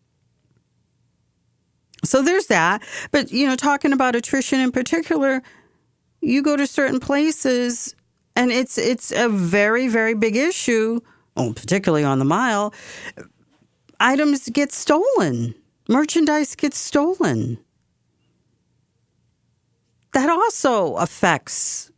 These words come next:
<laughs> that, that, uh, that affects, uh, you know, the profit of a business, because again, they have to hire security, but also just, I mean, if they, if they continue to have their goods stolen, you know,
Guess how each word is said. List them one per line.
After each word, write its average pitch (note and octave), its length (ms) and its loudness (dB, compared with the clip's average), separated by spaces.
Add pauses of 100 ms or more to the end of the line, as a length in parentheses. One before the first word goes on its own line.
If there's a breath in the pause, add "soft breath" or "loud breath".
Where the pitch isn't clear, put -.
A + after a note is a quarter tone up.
<laughs> - 920 -6
that, A#3 320 0
that, A#3 240 2
uh, G#3 140 0
that G3+ 220 0
affects, - 920 -2
uh, E2 800 -4 (500)
you F3 160 0
know, C#3 100 0
the A#2+ 120 -2
profit G3+ 720 2
of A3+ 160 0
a B3 80 2
business, C4+ 800 0 (420 soft breath)
because F3+ 300 2
again, E3+ 220 2
they D#3 120 2
have D3+ 220 2
to D3+ 100 2
hire C#3+ 240 2
security, B3 600 -2 (320 loud breath)
but B3 120 4
also C#4+ 460 0
just, - 640 -4 (540)
I G#3+ 40 0
mean, B3+ 180 2
if B3 120 -2
they, C4 160 2
if G#3 160 -2
they B3+ 140 2
continue B3+ 420 0
to B3 80 2
have A#3 220 0
their G#3+ 140 0
goods G#3+ 280 0
stolen, A3+ 760 0
you A3+ 200 -2
know, F3+ 200 -2